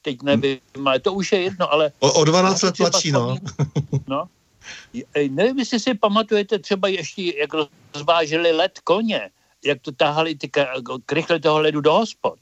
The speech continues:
Speaker 1: nebo jak koně rozváželi poštu, jo? Já si třeba vzpomínám, že jsem ještě jednou viděl na, já jsem bydlel na Žižkově na Vohradě, přímo,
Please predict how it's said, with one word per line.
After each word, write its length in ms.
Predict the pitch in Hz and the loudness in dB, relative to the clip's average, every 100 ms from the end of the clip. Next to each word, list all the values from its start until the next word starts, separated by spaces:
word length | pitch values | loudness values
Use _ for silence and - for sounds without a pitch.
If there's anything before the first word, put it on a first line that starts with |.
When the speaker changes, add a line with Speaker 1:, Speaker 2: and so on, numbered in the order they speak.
| _ 123 | _ -4
Speaker 1:
nebo 200 | 131 160 | -2 0
jak 280 | 156 135 | 0 0
koně 320 | - 170 180 185 | 0 0 0 0
rozváželi 640 | 165 156 165 147 170 170 | 0 0 0 0 -2 -2
poštu, 600 | - 240 - - 113 98 _ _ _ _ _ | 0 0 0 -6 -8 -8 _ _ _ _ _
jo? 220 | 120 135 190 _ _ - - - _ _ _ - | -4 -4 -4 _ _ -20 -20 -20 _ _ _ -4
Já 200 | 143 147 | 0 2
si 140 | 165 | 0
třeba 260 | 156 156 160 | -2 2 0
vzpomínám, 480 | - 160 160 160 156 | 0 -6 -2 -2 -2
že 60 | |
jsem 180 | 143 160 | -4 -4
ještě 220 | 143 - | -2 0
jednou 260 | 156 165 180 | 0 0 -2
viděl 280 | 160 156 156 | 0 2 2
na, 120 | 156 - - | 0 -4 -8
já 260 | 143 143 139 | -2 0 0
jsem 120 | 156 | 0
bydlel 260 | 147 143 143 | 2 2 2
na 120 | 135 | 0
Žižkově 640 | 156 180 160 151 151 135 | 0 -4 -6 -4 0 2
na 120 | 131 151 | 2 4
Vohradě, 560 | 202 147 117 104 95 - _ | 2 2 0 -2 -8 -14 _
přímo, 520 | - 190 208 143 95 | -8 -2 0 0 -4